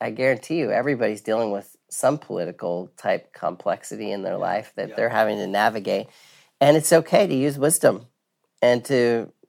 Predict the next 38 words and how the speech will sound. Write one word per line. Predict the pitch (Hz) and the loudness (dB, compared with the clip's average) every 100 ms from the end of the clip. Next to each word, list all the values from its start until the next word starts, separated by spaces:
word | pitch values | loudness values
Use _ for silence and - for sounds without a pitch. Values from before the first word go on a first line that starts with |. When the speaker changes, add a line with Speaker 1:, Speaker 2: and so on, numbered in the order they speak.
| - | -4
Speaker 1:
and | 117 117 | -2 0
to | |
walk | 117 117 127 - | 4 6 4 -2
through | - 139 147 | -2 2 4
it | 123 - | 4 0
with, | - 120 - _ _ | -6 -8 -8 _ _
you | 123 | -2
know, | 107 113 127 _ _ _ _ _ | 0 0 -4 _ _ _ _ _
he | - 147 | -4 0
uses | 156 135 131 151 | 0 0 -6 -10
a | - | -12
tremendous | - 131 127 131 | -4 -4 -2 -2
amount | 127 127 | 0 2
of, | 131 131 - | 0 -4 -8
of | 131 - | -12 -4
creativity | 131 127 - 117 123 139 | -2 -2 -2 -4 -2 -2
and | 131 | -2
wisdom | 107 113 - 131 | -2 -4 -4 -4
in | 113 | 0
walking | 107 113 110 | -2 -2 -6
through. | 120 123 - - _ | -4 -6 -10 -20 _
So | - | 4
it'd | 170 | 4
be | 165 | 6
fun | 170 196 202 | 6 6 6
to | 170 | 4
throw | - 151 | 8 10
out | 147 139 | 10 8
a | |
few | 127 - 143 139 | 2 -2 0 2
of | 127 | 0
the | 123 | -4
complex | - 120 123 - 127 123 | -2 0 0 2 2 2
situations | - 131 - 123 - 113 | -4 -6 -4 -6 -6 -10
that | 107 | -8
you're | - 156 | -4 -4
dealing | 175 117 107 107 | 0 2 2 2
with, | 104 101 117 | 2 0 -6